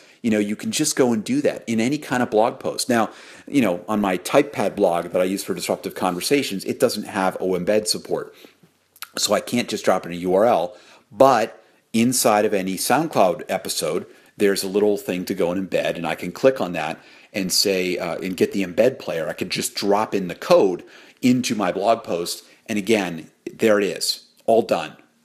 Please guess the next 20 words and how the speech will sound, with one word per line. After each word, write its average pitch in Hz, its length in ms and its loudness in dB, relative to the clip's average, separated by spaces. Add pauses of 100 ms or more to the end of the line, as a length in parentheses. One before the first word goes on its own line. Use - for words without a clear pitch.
(120)
Embed, 101 400 2
it's 95 200 -8
playing, 107 520 -2
all 110 300 4
of 110 40 -2
that. 85 240 -4
It's 95 140 -12
just - 180 -4
simple 139 580 -2
and 104 140 -6
easy 98 240 -6
to 92 80 -10
go 92 200 0
and 87 120 -8
share 92 300 -2
out 87 240 -6
there. - 220 -12 (380)
You - 440 -8
know, 104 100 0
just - 300 -8